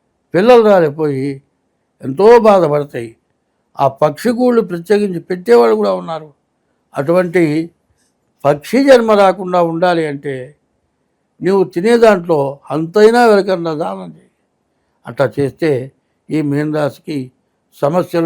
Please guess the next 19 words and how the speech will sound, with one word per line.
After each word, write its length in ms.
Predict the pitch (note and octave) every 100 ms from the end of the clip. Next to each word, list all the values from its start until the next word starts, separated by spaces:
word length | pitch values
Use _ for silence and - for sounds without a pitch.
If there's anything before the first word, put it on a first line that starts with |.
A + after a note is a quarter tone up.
| E3
నుండి 160 | E3+ D#3+
బయటపడతారు. 640 | C3+ C#3+ C3+ A#2+ C#3 A#2 A2 _ _ _ _ _
ఈ 80 | C3+ C3
రాశికి 340 | C#3 B2+ D#3 -
శుక్రుడు 300 | - F#3+ F#3+ E3
బాగున్నాడు. 480 | D3 D3 C#3+ B2+ A#2+ _ _ _ _ _ -
ఈ 100 | F3 E3
టైంలో 380 | E3+ G3 G#3 F#3 C3 C3 _ _ _ -
వివాహం 440 | D#3 F3 F#3+ F#3+ F#3+
కావటానికి, 580 | E3+ E3 E3 D3+ D3 E3 E3+ _ _ _ _ _ D3
సంతానం 480 | F3 G#3+ A#3 A3+ G#3
కలగటానికి, 640 | F#3+ F3+ E3+ E3 E3 F3+ E3 _ _ _ _
విపరీతమైన 600 | F#3+ G#3 D4 E4 C4 A3+ G#3+
ఖర్చులు 300 | E3 G3+ B3 G#3+
కావటానికి 560 | F#3+ F3+ F3 E3+ G3 D#3 D3 _ _ _
బాగా 240 | C3 D3 D3
అవకాశం 380 | C3 D3+ B2+ - B2+
ఉంది. 180 | B2 A#2+ _ _ _ _ -
అట్లాగే 400 | A#2 E3 D3+